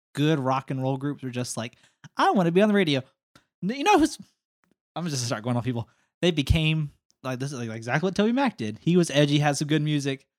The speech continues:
Lose My Soul goes on the radio, goes on K-Love, and all of a sudden he's like, "Man, that's all I wanna do is be on K-Love." Stops producing good music. So I'm, no, because just because you do what's popular, that doesn't mean, that's not what, that's not what they did. They completely changed, I think they, like, completely changed their sound and who they are.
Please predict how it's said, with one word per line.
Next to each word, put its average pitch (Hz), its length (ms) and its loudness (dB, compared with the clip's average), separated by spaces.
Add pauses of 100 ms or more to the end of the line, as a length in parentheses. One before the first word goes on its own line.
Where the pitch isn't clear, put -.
(680)
Lose 156 200 4
My 151 140 4
Soul 151 240 6
goes 143 160 2
on 147 80 0
the 139 80 -4
radio, 139 320 -2
goes 139 160 -2
on 135 100 -2
K-Love, 131 340 -2
and 135 100 -6
all 131 60 -2
of 123 40 -8
a 123 40 -14
sudden 131 160 -6
he's 135 140 -6
like, 113 200 -6 (180)
"Man, 131 120 -6
that's 143 120 -10
all 117 140 -4
I - 20 -2
wanna 123 220 -6
do 139 100 -2
is 143 80 -2
be 113 120 -10
on 110 100 -10
K-Love." 113 420 -6 (360)
Stops - 160 -14
producing 131 260 -8
good 143 120 0
music. 139 360 -4 (840)
So - 120 -6
I'm, 330 300 -4
no, 214 340 0 (560)
because 202 240 -2
just 370 200 -4
because 226 320 -2
you 160 60 -2
do 160 260 -4
what's 190 220 -6
popular, 202 480 -6
that 202 220 -6
doesn't 180 260 -6
mean, 190 460 -4 (1600)
that's 240 180 -6
not 254 200 0
what, 165 180 -2
that's 196 180 -4
not 214 100 -4
what 156 80 -4
they 147 100 -2
did. 127 220 -8
They 196 140 -2
completely 202 480 -4
changed, 170 500 -6
I 165 120 -8
think 165 180 -8
they, 170 120 -2
like, 151 160 -2
completely 208 260 -2
changed 175 320 -2
their 147 100 0
sound 139 220 -4
and 131 100 -6
who 139 60 -6
they 127 120 -6
are. 127 220 -4